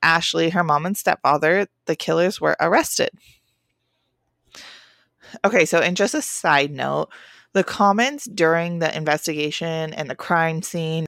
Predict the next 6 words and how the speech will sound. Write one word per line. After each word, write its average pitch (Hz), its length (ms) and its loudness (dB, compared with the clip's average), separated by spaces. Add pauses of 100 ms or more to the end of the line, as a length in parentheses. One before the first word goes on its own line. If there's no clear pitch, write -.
(120)
and 175 180 0
the - 160 0
autopsies 160 920 0
were 156 140 -2
things 156 320 -6
like, 147 600 0